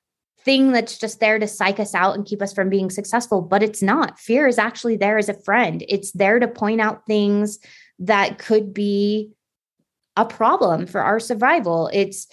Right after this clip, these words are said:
there to point out things that maybe we're overlooking. It's there to point out things that, you know, that, that, that could be problems for us in, in the future. And so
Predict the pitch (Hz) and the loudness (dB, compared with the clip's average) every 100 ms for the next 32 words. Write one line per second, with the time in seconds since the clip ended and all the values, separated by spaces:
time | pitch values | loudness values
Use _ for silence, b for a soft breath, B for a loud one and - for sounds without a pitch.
0 | b b 226 247 254 247 254 247 240 - | b b 2 2 2 0 0 2 0 -2
1 | 247 247 247 233 220 226 254 247 - 262 | 0 0 0 -4 -4 -2 0 0 2 0
2 | 254 254 247 294 208 175 175 185 - 208 | 0 0 0 -2 -4 -4 -6 -4 0 2
3 | 240 247 254 240 233 226 - 240 240 240 | 2 0 0 2 2 -2 -4 -2 0 0
4 | 233 214 196 190 190 - _ _ 311 302 | 0 0 2 0 -2 -16 _ _ 0 2
5 | 294 247 262 240 247 240 - 247 269 311 | 2 2 2 2 0 0 0 -4 -2 -4
6 | 277 - 277 311 180 - - - - - | -4 -2 -2 -2 -4 -6 -8 -8 -10 -2
7 | 202 202 220 214 214 403 - 180 214 233 | -2 -2 -2 -2 0 -2 0 0 2 -2
8 | - 254 247 | 2 2 2